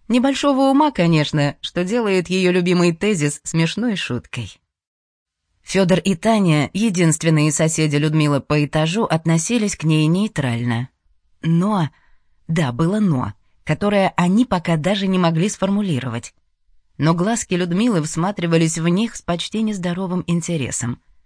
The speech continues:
Встречались они нечасто, но Людмила всякий раз спрашивала: «А можно я к вам зайду?» Поводы были разными: посмотреть на занавески в кухне, на кондиционер в спальне, на плитку в ванной. Они всегда соглашались, конечно.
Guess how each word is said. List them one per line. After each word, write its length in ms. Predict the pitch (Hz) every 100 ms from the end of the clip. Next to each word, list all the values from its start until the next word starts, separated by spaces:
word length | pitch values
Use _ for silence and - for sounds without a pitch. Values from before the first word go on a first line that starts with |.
| _ _ _
Встречались 580 | - 170 175 208 202 190 -
они 180 | 185
нечасто, 720 | 202 202 285 254 - 156 139 -
но 160 | 175
Людмила 380 | 202 208 269 247
всякий 380 | 208 214 214 196
раз 200 | 226 -
спрашивала: 720 | - 175 156 - 151 151 151 _ - _
«А 100 | 165
можно 260 | 247 285 196
я 180 | 165
к 60 | 151
вам 160 | 156 165
зайду?» 440 | 202 202 131 120 _ _ _ _ _ _ _ -
Поводы 360 | 247 233 233
были 180 | 214 247
разными: 640 | 254 277 175 160 143 131 -
посмотреть 540 | 180 180 175 196 220 175
на 120 | 151
занавески 540 | 160 147 143 139 -
в 80 | 135
кухне, 420 | 151 165 - 160 _ _ -
на 120 | 170
кондиционер 720 | 165 170 165 165 147 143 143
в 40 |
спальне, 640 | - - 196 156 123 120 - _
на 180 | 165 156
плитку 440 | 151 139 - 165
в 120 | 185
ванной. 460 | 214 185 127 117 123 _ _ _ _ _ _
Они 280 | 156 185 180
всегда 420 | 180 170 180 165
соглашались, 720 | - 175 190 - 170 123 123
конечно. 560 | 131 123 110 - 113